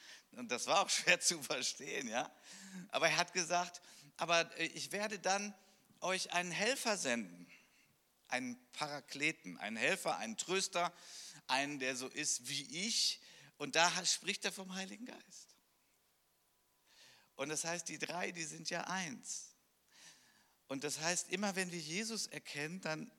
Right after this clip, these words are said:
geht es nur, weil der Heilige Geist bei uns wirkt. Es ist der Geist Gottes und wir erkennen, das Wichtigste für unser Leben, was wir am Heiligen Geist erkennen sollten, erkennen wir im Leben von Jesus.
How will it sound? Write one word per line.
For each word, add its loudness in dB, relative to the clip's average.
geht -10
es -4
nur, -10
weil 2
der -2
Heilige -4
Geist -6
bei -8
uns -10
wirkt. -12
Es -2
ist 0
der -2
Geist 2
Gottes 0
und -4
wir 4
erkennen, 2
das -4
Wichtigste 0
für -6
unser -2
Leben, -4
was -2
wir 2
am -4
Heiligen 2
Geist 0
erkennen -2
sollten, 2
erkennen -2
wir -2
im -2
Leben 2
von -4
Jesus. -8